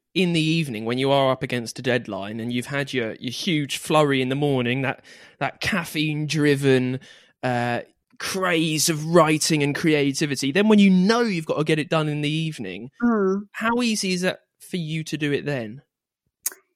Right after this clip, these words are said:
Speaker 2: Uh, it's fine so long as I haven't had a glass of wine or a beer or anything like that. And then it's just, uh, then I think it's just adrenaline because you have to do it.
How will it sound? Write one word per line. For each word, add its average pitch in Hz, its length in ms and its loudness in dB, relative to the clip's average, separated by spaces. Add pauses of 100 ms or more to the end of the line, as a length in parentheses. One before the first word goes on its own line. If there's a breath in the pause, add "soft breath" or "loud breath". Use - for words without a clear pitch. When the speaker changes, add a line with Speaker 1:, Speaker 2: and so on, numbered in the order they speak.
(240)
Speaker 2:
Uh, 214 920 6 (540)
it's 269 160 2
fine 302 280 8
so 302 100 4
long 285 140 8
as 247 100 6
I 240 60 8
haven't 254 240 4
had 240 140 2
a 226 40 0
glass 220 320 2
of 196 80 -4
wine 202 200 2
or 196 100 2
a 185 60 0
beer 185 360 0
or 185 40 0
anything 185 180 2
like 180 140 2
that. 175 240 -2 (420 soft breath)
And 214 180 0
then 202 160 4
it's - 200 -2
just, - 500 -4 (220)
uh, 196 100 2
then 214 220 2
I 208 80 -2
think 226 220 -4
it's - 120 -6
just 202 140 -6
adrenaline 185 560 0
because 185 180 -4
you 180 120 -2
have 180 200 -8
to - 80 -12
do 170 180 -4
it. - 220 -12